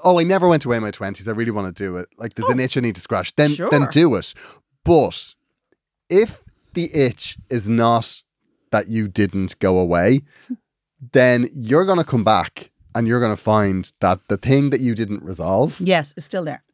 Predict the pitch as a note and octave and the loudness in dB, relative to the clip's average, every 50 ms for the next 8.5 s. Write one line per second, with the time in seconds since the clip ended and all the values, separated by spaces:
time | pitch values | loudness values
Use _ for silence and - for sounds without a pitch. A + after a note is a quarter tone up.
0 | _ _ _ - C3+ C3+ C3+ C3+ C3+ B2 - - C3 A#2 B2 B2 B2 A#2+ - - | _ _ _ 0 2 2 2 2 0 -2 -2 -2 0 2 2 2 2 0 -2 -2
1 | C3 B2 A#2 A2+ A2 G#2+ G#2 A2 - - - D3 D3+ F#3+ A#3 A3 A3+ F3 E3 E3 | -2 -2 0 0 -2 -2 -2 -4 -6 -2 0 2 4 4 4 2 2 2 2 0
2 | C#3+ - - E3 D3+ D#3 C#3+ D3+ C#3 A3 G#3+ F#3 F#3 E3+ C#3+ C3 A2+ A#2 - D3+ | -2 -2 -2 0 0 0 0 0 0 0 2 4 2 2 2 0 -2 -4 -4 -2
3 | C#3+ C3+ B2 B2 B2 A#2+ A#2+ - A#2 G#2+ A2 A2 - - G#2 G2 F#2+ G#2+ B2+ C3 | -2 0 0 0 0 0 0 0 0 0 0 -2 -2 -4 -6 -6 -4 -4 -4 -4
4 | B2 - G2+ F#2+ - F2+ F#2 F2 - - - F#3+ G#3+ G#3+ G3+ - - - - - | -4 -4 -6 -6 -6 -6 -8 -8 -8 -6 -6 -4 -4 -4 -6 -6 -8 -14 -18 -20
5 | D#3+ - - D#3 D3+ C3+ G3 G3+ G3+ G#3 G#3+ G3 D#3+ E3+ D#3+ C#3 A#2+ - - D3+ | -6 0 0 2 2 4 2 2 2 2 0 0 0 0 -2 -2 -4 -10 -12 -12
6 | E3 - - D#3 C#3+ F3 F3 - - - F#3+ G3+ G3+ G#3 G3 E3 F3 E3+ E3 D3 | -10 -10 -4 0 2 2 2 2 0 0 2 4 4 4 4 4 4 4 4 4
7 | C3 D3+ C#3+ C3+ - D3+ C3+ B2 B2+ B2 B2+ A2+ A#2+ G#2+ - B2 A#2+ - - G2+ | 4 2 4 4 4 2 2 2 2 2 2 0 -2 -2 0 -2 -2 -2 -2 -2
8 | G#2+ G2+ G#2 G2 - - C2+ - - | -2 -2 -2 -4 -6 -10 -14 -16 -20